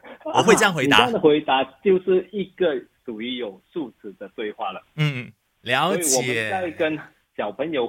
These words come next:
Speaker 2: 互动的时候，往往他的好奇心能够一直不断地去，呃，产生，甚至能够坚持到最后，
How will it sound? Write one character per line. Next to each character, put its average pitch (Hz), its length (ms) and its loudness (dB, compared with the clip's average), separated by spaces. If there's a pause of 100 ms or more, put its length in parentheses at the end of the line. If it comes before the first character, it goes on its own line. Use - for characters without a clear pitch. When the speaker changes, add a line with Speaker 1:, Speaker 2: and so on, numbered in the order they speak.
(120)
Speaker 2:
互 151 220 -2
动 156 160 0
的 127 200 -6
时 113 60 -8
候， 113 220 -4 (200)
往 156 200 2
往 120 200 0
他 151 160 2
的 147 120 -2
好 175 220 0
奇 135 200 -2
心 135 160 0
能 120 120 2
够 143 120 0
一 190 120 0 (100)
直 120 80 0
不 156 160 0
断 143 320 0
地 110 140 -4
去， 113 380 -2 (100)
呃， 104 200 -4
产 101 340 -4
生， 120 220 -2
甚 95 220 -4
至 147 120 -2
能 113 140 -4
够 123 100 0
坚 117 380 -4
持 104 100 -10
到 110 160 -2 (140)
最 127 240 -2
后， 123 280 -2